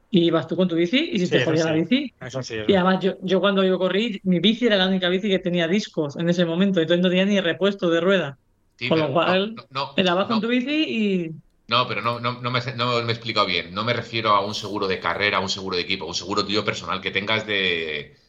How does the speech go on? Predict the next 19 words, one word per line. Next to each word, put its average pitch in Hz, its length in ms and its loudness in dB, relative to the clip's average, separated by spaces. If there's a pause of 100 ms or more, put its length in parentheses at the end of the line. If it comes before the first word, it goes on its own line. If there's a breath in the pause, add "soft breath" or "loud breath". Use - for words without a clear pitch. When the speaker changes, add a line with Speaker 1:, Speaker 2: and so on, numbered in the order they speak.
(200 soft breath)
Speaker 3:
que 87 100 -8
lo 78 120 -10
puedes, 78 180 -8
lo 73 80 -6
puedes 92 160 0
contratar, 95 560 -2
¿sabes? 95 320 -6 (720)
Pero 82 160 -4
claro, - 180 4
Speaker 1:
Pero 160 40 0
Speaker 3:
te 165 60 0
vale 95 120 0
una 104 120 -2
Speaker 1:
sí, - 40 -8
Speaker 3:
pasta - 220 -4
Speaker 1:
sí. 110 60 -2
Speaker 3:
que 117 60 -4
no 98 120 -4
veas. 98 360 -10